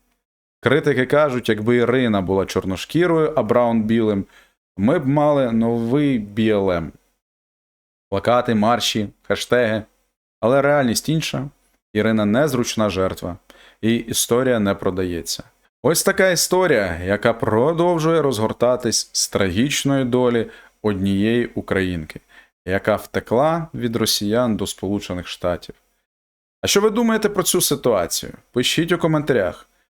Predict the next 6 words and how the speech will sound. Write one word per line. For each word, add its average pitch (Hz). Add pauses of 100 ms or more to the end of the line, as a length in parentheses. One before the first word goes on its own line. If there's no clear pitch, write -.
(240)
Чому 160
історія 120
однієї 113
людини 107 (340)
стала 110
гучнішою 98